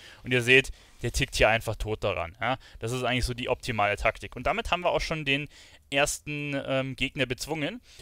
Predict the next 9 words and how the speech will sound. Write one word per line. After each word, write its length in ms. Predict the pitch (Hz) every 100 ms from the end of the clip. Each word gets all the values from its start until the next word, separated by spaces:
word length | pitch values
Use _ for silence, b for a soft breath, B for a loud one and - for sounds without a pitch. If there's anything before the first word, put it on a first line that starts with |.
| B
und 220 | - 139
können 320 | - 139 156 139
hier 380 | 139 147 151
den 600 | 139 - 131 131 131 127
Teleport 500 | - 131 - 147 -
her 520 | 135 135 135 131 131 - - - 92
nach 240 | 131 151
unten 340 | - 180 - 117
nehmen. 420 | 117 135 214